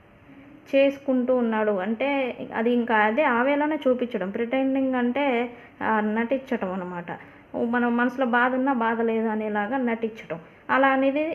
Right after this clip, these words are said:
ఆయన చూపిస్తా ఉన్నాడు right now. But ఆ చేంజ్ అనేది రాబోతా ఉంది. ఈ, ఇక్కడ వచ్చేదానికి కొంచెం డిలేస్ అనేది కూడా కనబడతా ఉంది, కాబట్టి ఆయన చేంజ్ అనేది మార్చుకొని ఆయన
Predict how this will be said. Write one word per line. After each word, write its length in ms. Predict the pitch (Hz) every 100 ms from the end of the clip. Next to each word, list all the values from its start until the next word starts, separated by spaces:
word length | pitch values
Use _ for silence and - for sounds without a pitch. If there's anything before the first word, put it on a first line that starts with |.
| 240
ఆయన 140 | 233 226
చూపిస్తా 400 | 302 311 285 285 254
ఉన్నాడు 260 | 214 190 185 190
right 160 | 190 196
now. 80 | 226 - - - - - - - - - - - - - - -
But 120 | 240 247
ఆ 20 | 240
చేంజ్ 220 | 269 277 277
అనేది 200 | 254 247 214
రాబోతా 360 | 220 233 233 240
ఉంది. 160 | 226 254 269 - - - - - - - - - - - - - - 247
ఈ, 20 | 240 240 226 220 214 185 - - - - 233
ఇక్కడ 200 | 226 220 220 214
వచ్చేదానికి 440 | 214 214 247 240 240
కొంచెం 200 | 220 226 208
డిలేస్ 320 | 226 226 233 240
అనేది 180 | 226 214 220
కూడా 100 | 220
కనబడతా 360 | 208 214 214 214 202
ఉంది, 120 | 202 202
కాబట్టి 380 | 214 214 220 262 269
ఆయన 160 | 220 208 214
చేంజ్ 280 | - 240 240 226
అనేది 280 | 220 233 294 294 226
మార్చుకొని 500 | 226 220 - 233 240 233
ఆయన 140 | 202